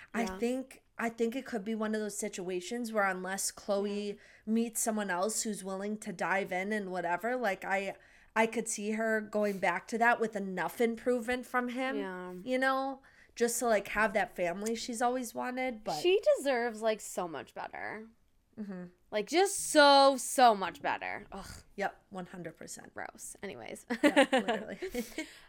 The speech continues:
Speaker 2: Um, okay, well, this is my last one, 'cause my other one
Speaker 1: Okay.
Speaker 2: was the Grey's Anatomy one.
Speaker 1: Mm.
Speaker 2: Um, but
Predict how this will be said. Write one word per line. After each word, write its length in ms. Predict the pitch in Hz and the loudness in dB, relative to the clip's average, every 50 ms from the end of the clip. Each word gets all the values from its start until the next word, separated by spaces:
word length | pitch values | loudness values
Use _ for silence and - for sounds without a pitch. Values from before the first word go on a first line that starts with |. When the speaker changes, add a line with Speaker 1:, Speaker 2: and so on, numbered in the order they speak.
| - - | 2 6
Speaker 2:
Um, 260 | 285 311 311 320 311 | 8 8 10 10 8
okay, 180 | 302 269 302 269 | 8 8 8 8
well, 100 | 240 247 | 8 6
this 180 | 226 294 294 - | 4 4 4 4
is 80 | 392 403 | 4 6
my 140 | 440 440 427 349 | 6 6 8 8
last 320 | 294 247 226 233 - - | 8 8 8 6 2 0
one, 400 | 226 208 196 190 190 190 190 190 | 2 2 2 2 2 0 -2 -4
'cause 180 | - 247 240 196 | -2 -2 0 0
my 120 | 226 214 | 2 4
other 180 | - 247 240 254 | 6 6 6 6
one 100 | 247 233 | 4 4
Speaker 1:
Okay. 60 | 220 214 | 2 2
Speaker 2:
was 120 | 214 180 | 0 -2
the 60 | 208 | 0
Grey's 240 | 196 214 202 196 202 | 2 4 2 2 2
Anatomy 340 | 190 160 147 165 165 196 202 | 0 -2 -2 -2 -2 -2 0
one. 280 | 220 226 240 262 285 302 - - - - - - - - - - | 0 0 0 -2 -4 -8 -12 -18 -20 -18 -18 -18 -18 -16 -6 0
Speaker 1:
Mm. 40 | 220 | 2
Speaker 2:
Um, 440 | 254 254 247 240 240 233 214 220 202 | 4 6 6 6 4 2 -2 -2 4
but 640 | 185 262 247 240 233 233 226 214 - - - - - | 8 10 12 12 12 12 10 6 2 -6 -8 -8 -8